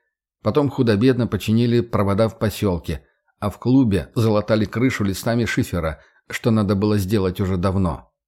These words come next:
Заработали фильтровентиляционные камеры, и воздух начал очищаться, но людей по домам пока не отпускали.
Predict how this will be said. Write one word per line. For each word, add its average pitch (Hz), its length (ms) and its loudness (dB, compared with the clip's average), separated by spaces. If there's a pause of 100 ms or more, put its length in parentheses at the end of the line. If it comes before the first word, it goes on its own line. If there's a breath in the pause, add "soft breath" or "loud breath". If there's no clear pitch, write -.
(500)
Заработали 127 720 2
фильтровентиляционные 120 1120 0
камеры, 107 560 0 (360 soft breath)
и 104 60 -2
воздух 117 420 0
начал 123 340 0
очищаться, 110 840 -4 (360)
но 110 120 2
людей 107 260 2
по 120 140 -4
домам 110 360 0
пока 110 260 -4
не 107 120 4
отпускали. 92 720 -6